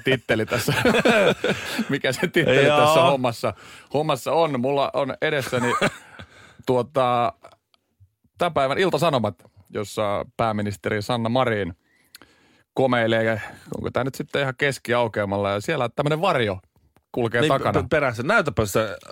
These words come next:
Speaker 2: Se on sun siskosessa toi systeri vai toi tosta
Speaker 1: Joo,
Speaker 2: takaa?
Speaker 1: si-, siinä.
Speaker 2: Katos,
Speaker 1: Siskohan, se on pääministeri varjo.
Speaker 2: Joo,
Speaker 1: <laughs>
Speaker 2: ei, ei, ei oo kyllä siis, ei, niinku ulkonäön perusteella en, en niinku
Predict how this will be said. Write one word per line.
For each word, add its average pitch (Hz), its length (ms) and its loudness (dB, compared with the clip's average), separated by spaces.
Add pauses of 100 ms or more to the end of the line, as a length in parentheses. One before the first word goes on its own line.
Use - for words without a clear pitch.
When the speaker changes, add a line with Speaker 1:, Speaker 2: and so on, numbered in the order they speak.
(120)
Speaker 2:
Se 208 120 0
on 208 100 0
sun 190 160 -4
siskosessa - 640 -4
toi 98 240 0 (120)
systeri 101 400 -2
vai 85 120 -4
toi 85 280 -6
tosta - 240 -2
Speaker 1:
Joo, 185 100 2
Speaker 2:
takaa? - 260 -10
Speaker 1:
si-, 240 320 -6
siinä. 131 260 0
Speaker 2:
Katos, 190 340 2
Speaker 1:
Siskohan, 147 520 0
se - 80 -6
on 104 120 -4
pääministeri 175 560 -2
varjo. 127 300 0 (100)
Speaker 2:
Joo, 151 240 2
Speaker 1:
<laughs> - 60 -6
Speaker 2:
ei, 233 120 2 (880)
ei, 170 360 2
ei 160 180 2
oo 165 120 0
kyllä 165 160 0
siis, 139 180 -4
ei, 160 180 2
niinku 160 320 -2
ulkonäön 117 340 0
perusteella 98 420 -2
en, 95 320 -2 (140)
en 98 200 0
niinku 82 420 -2